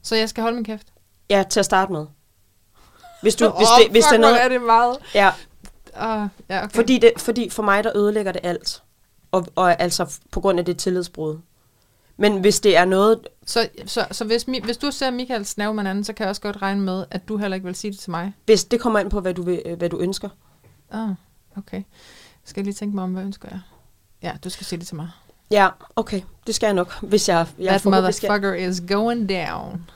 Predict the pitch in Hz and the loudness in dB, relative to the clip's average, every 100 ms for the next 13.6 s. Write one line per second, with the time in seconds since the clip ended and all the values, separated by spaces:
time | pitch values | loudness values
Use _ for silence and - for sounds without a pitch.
0 | - _ _ _ - 170 208 - 214 - | -20 _ _ _ -12 -6 -6 -6 -10 -8
1 | - 175 - - - - - - - _ | -8 -10 -14 -20 -20 -20 -20 -20 -20 _
2 | _ _ _ - 175 - - - 214 202 | _ _ _ -20 -20 -20 -20 -8 -2 0
3 | 196 214 196 175 190 185 180 175 175 175 | 2 2 2 -2 -2 0 0 0 0 -2
4 | 175 - _ _ _ _ _ - - 233 | -4 -14 _ _ _ _ _ -14 -4 -2
5 | 220 208 202 208 - 190 175 190 185 170 | 2 4 6 4 2 -4 -4 -4 -2 -2
6 | - 156 131 135 139 - _ _ _ _ | -2 -4 -6 -10 -10 -14 _ _ _ _
7 | - 156 208 196 190 175 156 - 147 156 | -10 4 6 6 2 2 -2 -4 -4 -4
8 | 143 156 - 170 170 170 147 117 143 143 | -6 -4 0 0 -2 -4 -6 -6 -8 -10
9 | _ _ _ _ 160 170 170 165 151 147 | _ _ _ _ -4 -4 -4 -4 -4 -8
10 | _ - 151 151 135 139 143 _ - 160 | _ -8 -6 -6 -6 -8 -12 _ -8 -6
11 | 160 143 - 127 - 160 175 _ _ _ | -8 -10 -8 -8 -6 -8 -10 _ _ _
12 | _ _ - 180 175 180 190 190 208 202 | _ _ -4 -4 -4 -2 -2 0 2 2
13 | 165 165 151 151 104 139 | 2 -2 -2 -2 -4 -8